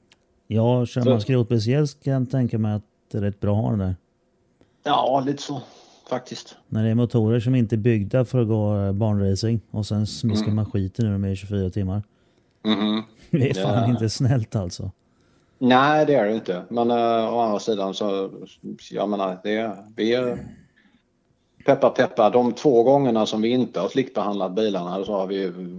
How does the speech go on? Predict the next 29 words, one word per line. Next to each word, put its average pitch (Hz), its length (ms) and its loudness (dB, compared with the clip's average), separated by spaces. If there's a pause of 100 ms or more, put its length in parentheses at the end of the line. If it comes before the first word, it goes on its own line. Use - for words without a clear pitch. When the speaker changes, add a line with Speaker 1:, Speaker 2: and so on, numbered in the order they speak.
(220)
Speaker 2:
skrotat 98 420 -4
motorerna. 90 600 -6 (100)
Men 98 260 -8
i 101 180 -6
de 101 140 -6
övriga 101 500 -2
sex - 300 -6
eller 98 100 -6
sju 92 320 -4 (720)
fallen 92 440 -2
så 104 200 -6
har 92 200 -2
vi 92 100 -6
ju 95 120 -2
åkt 95 260 -4
in 101 380 -4
slickbehandling 95 680 -4
på 95 120 -14
motorerna. 92 520 -6
Ja, 120 140 -12 (240)
motorerna 165 540 -6
har 123 200 -8
varit 233 200 -20 (560)
precis 139 640 -4
lika 95 240 -2
pigga 98 340 -2
efter - 180 -12
tjugofyra 92 360 -12
timmar. - 260 -20